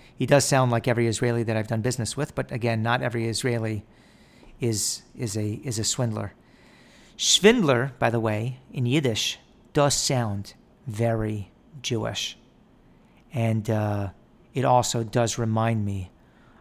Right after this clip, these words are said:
of that great Nazi movie, Schindler's List. Um, and, uh, it's interesting because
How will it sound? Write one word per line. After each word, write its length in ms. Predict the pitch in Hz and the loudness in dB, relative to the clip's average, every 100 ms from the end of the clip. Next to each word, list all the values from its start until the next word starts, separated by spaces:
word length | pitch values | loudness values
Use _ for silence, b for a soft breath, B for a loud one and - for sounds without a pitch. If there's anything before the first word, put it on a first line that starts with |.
| B | B
of 140 | 131 | -4
that 200 | 120 104 | -2 -4
great 400 | - 117 110 110 | -4 0 0 -2
Nazi 480 | 127 110 110 - 117 | -4 0 -2 -2 -4
movie, 520 | 107 107 98 101 92 - B B B | -2 -2 -4 -6 -6 -12 B B B
Schindler's 680 | - - - 120 107 98 - | -6 -4 0 0 0 -4 -6
List. 380 | 113 - - - - _ _ _ - - - - - - - - _ - - - - - | -6 -8 -12 -18 -20 _ _ _ -20 -20 -20 -20 -20 -20 -20 -20 _ -20 -20 -20 -20 -10
Um, 480 | 135 110 101 101 107 - - - B B B B - | -6 -6 -6 -8 -12 -18 -20 -20 B B B B -4
and, 420 | 120 110 107 110 | 0 0 -2 -2
uh, 400 | 107 104 101 104 - _ _ _ B B B B | -4 -4 -6 -8 -14 _ _ _ B B B B
it's 220 | - - | -8 -4
interesting 480 | 151 135 120 131 120 | -2 -2 -2 -2 -2
because 640 | 110 - 110 110 - | -2 -2 0 0 -4